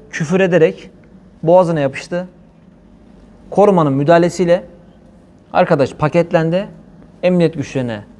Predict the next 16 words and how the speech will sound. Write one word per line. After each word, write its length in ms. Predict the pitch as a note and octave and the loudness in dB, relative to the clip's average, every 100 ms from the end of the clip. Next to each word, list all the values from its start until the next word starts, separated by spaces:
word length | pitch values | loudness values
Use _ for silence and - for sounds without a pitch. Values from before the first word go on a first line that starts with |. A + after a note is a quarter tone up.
| - | -12
teslim 300 | - C3+ F3+ F3+ | -8 -4 0 0
edildi. 400 | F3+ F3+ F3+ F#3 - - - - | 2 0 0 -2 -10 -20 -12 -4
Biz 140 | F3+ | -2
bununla 180 | F#3 F#3+ | 0 2
alakalı, 460 | F3 D3+ D#3+ F3 E3+ - - - - - - - - _ | 2 2 2 0 -2 -16 -20 -20 -20 -20 -20 -20 -20 _
e, 360 | C#3+ D3 D3 D3 | -2 2 2 2
videoyu 280 | E3+ E3 F3+ | 0 2 2
çektik. 460 | F3+ E3+ G#3+ G#3 - | 2 -2 -4 -12 -4
Ben 220 | E3+ F3 | 0 0
bugün, 280 | F3 F#3 F#3+ - - - - - | 0 -2 -4 -12 -20 -20 -14 -4
e, 200 | C#3 C3+ | -2 0
farklı 360 | E3 D#3+ F#3 | 0 0 -2
bir 40 | E3 | 0
şey 140 | G3 | 0
konuşacağım. 480 | F#3+ G3 F3 G3+ F#3+ - - - - - - - | 0 -2 -2 -4 -6 -10 -20 -20 -20 -20 -20 -6
Çünkü 400 | F3+ F3 F3 | -4 0 -2